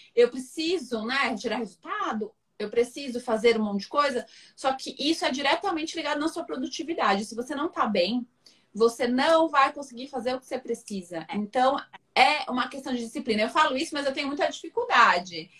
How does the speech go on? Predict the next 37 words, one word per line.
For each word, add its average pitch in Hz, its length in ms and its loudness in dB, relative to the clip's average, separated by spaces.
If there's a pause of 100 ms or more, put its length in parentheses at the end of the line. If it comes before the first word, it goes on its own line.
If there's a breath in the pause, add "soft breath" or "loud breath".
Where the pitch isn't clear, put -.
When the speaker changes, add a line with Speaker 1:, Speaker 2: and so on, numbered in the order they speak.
(280 soft breath)
Speaker 1:
também, 247 680 0 (240 soft breath)
né? 247 220 0
Pra 247 200 -2
mim, 262 200 -4
o 254 60 -4
so-, - 300 -12
a, - 100 2
a, - 440 -2
a, - 280 -4
hábito 247 280 -4
de 220 160 -8
sono 226 580 2
eu 196 140 -2
consigo 190 540 -10
bem, 262 600 0
alimentação 220 1400 0
eu 185 120 -2
consigo, 240 840 -6
agora 214 200 4
exercício 254 420 0
físico 240 320 -10
me 277 160 -2
pega, - 360 0
então 170 220 -6
é 175 80 0
uma 196 160 0
coisa 220 260 0
que 233 140 -4
eu 220 40 -2
tô 233 180 2
focando. 170 640 -4 (340 loud breath)
Então, 262 280 2
é 294 160 8
essa 330 180 -4
questão 294 320 -8
de 262 120 -6
ver, - 220 0